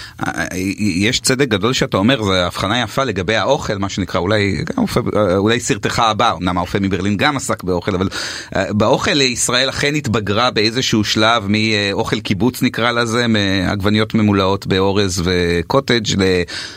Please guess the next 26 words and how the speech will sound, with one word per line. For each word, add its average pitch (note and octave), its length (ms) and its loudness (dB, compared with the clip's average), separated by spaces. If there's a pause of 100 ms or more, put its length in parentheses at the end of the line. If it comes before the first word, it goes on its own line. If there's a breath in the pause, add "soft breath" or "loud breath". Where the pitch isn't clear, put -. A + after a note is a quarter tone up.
(200 loud breath)
לאוכל G2 320 0
הישראלי G2 400 2
הנפלא G#2 320 0
שאנחנו G#2 360 -2
רואים A2+ 220 0
היום, A3 260 2
ולא C#3+ 220 2
רואים F3+ 280 2
במקומות B2 480 0
אחרים. C3 400 0
באמת, G#2 400 0
אה, A#2 100 2
במקומות F#2+ 380 0
אחרים G2+ 280 0
יש G2+ 180 0
התנגדות F#2+ 600 0
נורא, F#2 220 2
נורא F2+ 200 0
גדולה, E2+ 440 0 (480 loud breath)
או, E2 60 0
או, D#2+ 720 2 (160)
או G#2 120 2
שזה F2+ 320 0 (120)
נדיר G#2+ 580 4
וקשה F#2+ 420 0
לראות. G2 480 0